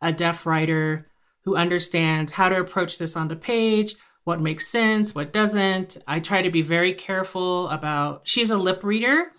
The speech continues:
I try to be very careful about which direction she's facing, how she's interacting with the characters. I want to be aware of all of that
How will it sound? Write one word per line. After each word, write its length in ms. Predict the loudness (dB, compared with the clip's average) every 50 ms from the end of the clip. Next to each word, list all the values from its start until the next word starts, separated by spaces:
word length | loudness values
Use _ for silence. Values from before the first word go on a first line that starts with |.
| _ _ _ _ _ _ -4
I 80 | -4
try 140 | 0 2 2
to 80 | 4 4
be 80 | 4
very 240 | 2 2 2 2 2
careful 460 | 0 -2 -2 -2 0 0 -2 -2 -2
about 540 | 0 0 0 0 0 0 0 -2 -4 -8 -10
which 340 | -6 -2 0 0 0 -2 -4
direction 560 | -4 -2 0 0 0 0 -2 -6 -6 -6 -6
she's 300 | -6 -6 -6 -6 -8 -8 -6
facing, 600 | -4 -2 -2 -2 -4 -4 -4 -4 -2 -2 -2 -4
how 280 | -2 0 2 2 2
she's 220 | 0 -2 -6 -8 -6
interacting 600 | -6 -6 -4 -2 -2 -4 -4 -6 -8 -8 -6 -6
with 140 | -6 -8
the 80 | -8 -12
characters. 800 | -10 -6 -4 -2 -2 -2 -4 -6 -6 -4 -4 -2 -4 -4 -6 -8
I 60 | -6
want 160 | -4 -4 -4
to 40 | -4
be 180 | -4 -4 -4 -4
aware 680 | -4 -4 -4 -4 -4 -2 -2 -2 -2 -4 -4 -6 -8 -8
of 180 | -10 -10 -8
all 220 | -6 -6 -4 -4 -4
of 140 | -6 -6 -4
that 460 | -4 -2 0 0 -2 -2 -6 -10